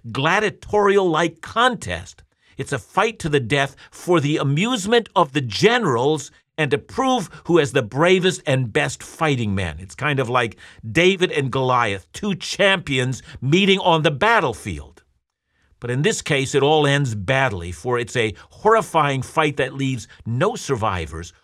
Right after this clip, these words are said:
all twenty-four wound and eventually kill each other. You might have to ask, what are the ethics of these two men, these two generals,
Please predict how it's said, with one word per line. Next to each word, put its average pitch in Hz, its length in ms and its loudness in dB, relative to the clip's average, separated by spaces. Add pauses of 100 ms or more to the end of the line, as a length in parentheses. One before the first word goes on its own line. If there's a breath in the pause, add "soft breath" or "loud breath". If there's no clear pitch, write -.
(180 soft breath)
all 208 240 2
twenty-four 170 720 -2
wound 208 640 2
and 143 140 -2
eventually 123 500 -4
kill 120 320 -6
each 104 220 -8
other. 87 340 -6 (720)
You 110 120 -8
might 175 160 0
have 151 180 -2
to 143 160 -2
ask, 139 260 -2
what 147 160 0
are 180 80 2
the 127 240 -8
ethics 151 440 -8
of 104 180 -8
these 156 240 -2
two 156 300 -2
men, 156 520 0 (200 loud breath)
these 190 260 2
two 175 180 0
generals, 147 640 2